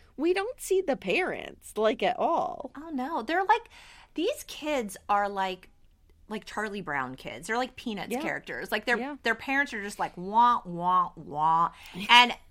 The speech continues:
Speaker 2: Mister Belding is the only, like, adult, y-, you know, who's dishing out any sort of, like, reasonable advice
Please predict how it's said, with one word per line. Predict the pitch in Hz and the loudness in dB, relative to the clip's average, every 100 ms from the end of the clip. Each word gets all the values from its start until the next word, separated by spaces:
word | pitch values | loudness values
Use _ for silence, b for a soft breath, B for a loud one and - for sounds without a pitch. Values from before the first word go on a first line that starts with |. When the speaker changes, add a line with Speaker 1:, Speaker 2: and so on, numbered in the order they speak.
| - | -10
Speaker 2:
Mister | 240 330 - 359 | -4 -4 -2 -2
Belding | 254 226 262 285 233 170 | 2 4 4 2 -4 -4
is | 180 190 | -6 -6
the | 240 220 - | -6 -6 -4
only, | 220 233 247 233 | -2 0 -2 -2
like, | 208 202 - | -4 -6 -6
adult, | 185 160 - 185 180 185 185 - - - B B B B | -6 -8 -10 -6 -4 -4 -4 -6 -12 -18 B B B B
y-, | - - - - | -10 -10 -10 -10
you | 208 | -6
know, | 185 175 165 196 | -2 0 -2 -4
who's | 202 180 170 - - | -6 -6 -8 -14 -14
dishing | 175 214 214 196 | -8 -6 -4 -2
out | 175 - | -2 -4
any | 190 196 | -6 -6
sort | - 185 185 | -6 -6 -4
of, | 180 165 170 | -4 -6 -8
like, | 165 165 | -12 -12
reasonable | 151 185 185 190 160 156 | -10 -8 -6 -8 -8 -6
advice | 151 151 220 311 135 - | -6 0 2 2 -2 -8